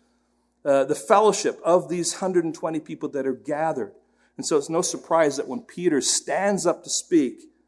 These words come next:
that what he has to say is rooted in the Old Testament. And what he identifies in Scripture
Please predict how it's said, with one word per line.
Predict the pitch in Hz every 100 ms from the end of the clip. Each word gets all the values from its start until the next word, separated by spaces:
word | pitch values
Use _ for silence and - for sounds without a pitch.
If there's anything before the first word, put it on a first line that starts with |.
| _ _ _ _ -
that | 131
what | 139 147
he | 143
has | 147 143
to | 117
say | - 143
is | 127 131 113
rooted | 113 135 160 135 113 - - _ _ _ -
in | 151 165
the | 156
Old | 139 135 131
Testament. | 135 113 - 98 87 _ _ _ _ _ _ _ -
And | 117
what | 160
he | 165
identifies | 196 190 202 202 190 175 165
in | 170 160
Scripture | - 175 151 - 123